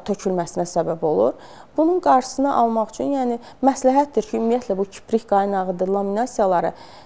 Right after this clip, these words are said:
tez-tez eləmək olmaz, vaxt aşırı, yəni müəyyən fasilələrlə eləmək lazımdır. Çünki elətdirdikdə kipriklər daha pis vəziyyətə düşmüş olur, qırılır, ölçüləri kiçilir.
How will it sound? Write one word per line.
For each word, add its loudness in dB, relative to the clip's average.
tez-tez 2
eləmək 4
olmaz, 2
vaxt 4
aşırı, 2
yəni 2
müəyyən 6
fasilələrlə 2
eləmək -2
lazımdır. -4
Çünki -2
elətdirdikdə 2
kipriklər 0
daha 0
pis -8
vəziyyətə 0
düşmüş -8
olur, -2
qırılır, 8
ölçüləri 2
kiçilir. -4